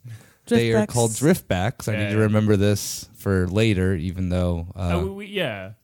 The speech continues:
Speaker 3: We went into that conversation, and I think it's super interesting because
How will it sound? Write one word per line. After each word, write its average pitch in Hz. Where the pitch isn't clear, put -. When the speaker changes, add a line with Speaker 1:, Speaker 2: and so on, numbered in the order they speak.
Speaker 3:
We 160
went 208
into 214
that 160
conversation, 127
and 113
I 120
think 127
it's 123
super 123
interesting 113
because 101